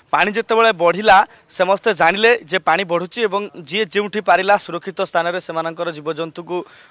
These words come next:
ଆ, ରଖିଦେଲେ ଏବଂ ପରବର୍ତ୍ତୀ ମୁହୂର୍ତ୍ତରେ ଅନ୍ୟାନ୍ୟ, ଆ, ବ୍ୟବସ୍ଥା ନିଜେ ନିଜର କରିକି ସମସ୍ତେ ରହିଲେ। ପାଣି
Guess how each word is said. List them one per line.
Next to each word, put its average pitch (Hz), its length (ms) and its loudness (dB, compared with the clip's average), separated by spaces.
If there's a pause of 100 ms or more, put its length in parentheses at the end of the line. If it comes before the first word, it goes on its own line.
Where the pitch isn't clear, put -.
ଆ, 156 100 -2
ରଖିଦେଲେ 180 460 -6
ଏବଂ 190 200 -6
ପରବର୍ତ୍ତୀ 170 500 -6
ମୁହୂର୍ତ୍ତରେ 170 360 -2 (320)
ଅନ୍ୟାନ୍ୟ, 185 380 0 (220)
ଆ, 143 140 2 (180)
ବ୍ୟବସ୍ଥା 165 480 -2
ନିଜେ 180 220 -8
ନିଜର 180 260 -2
କରିକି 170 560 -8
ସମସ୍ତେ 165 400 -10
ରହିଲେ। 147 240 -8 (320)
ପାଣି 180 200 2